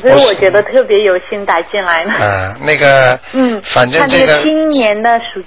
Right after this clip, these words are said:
Speaker 1: 猪的女的，看看她要，需要读什么经，因为
Speaker 2: 她呢，现在这个周围全是白颜色的，
Speaker 1: 嗯。
Speaker 2: 像雪花一样的东西。
Speaker 1: 那是好还是？
Speaker 2: 呃，就是稍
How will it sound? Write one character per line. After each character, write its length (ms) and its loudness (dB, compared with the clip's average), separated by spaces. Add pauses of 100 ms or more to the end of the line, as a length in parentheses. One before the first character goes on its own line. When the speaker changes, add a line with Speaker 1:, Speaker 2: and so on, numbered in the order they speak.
(100)
Speaker 1:
猪 200 -2
的 180 2
女 260 -6
的， 260 2
看 200 -8
看 100 -6
她 260 -2
要， 200 4 (340)
需 60 -2
要 120 2
读 180 -2
什 100 -10
么 120 -4 (220)
经， 280 -6
因 100 -6
为 160 -2 (140)
Speaker 2:
她 260 2
呢， 400 2
现 260 -2
在 160 2
这 200 -2
个 160 2
周 220 0
围 220 2
全 280 -2
是 80 -2
白 260 -6
颜 320 -2
色 200 -4
的， 100 -10 (280)
Speaker 1:
嗯。 220 0
Speaker 2:
像 200 0
雪 240 0
花 280 2
一 60 -4
样 140 0
的 100 -6
东 240 -12
西。 180 -8 (280)
Speaker 1:
那 80 -12
是 180 -12
好 200 -4
还 200 -2
是？ 100 -6
Speaker 2:
呃， 920 2
就 220 -2
是 180 -2
稍 460 4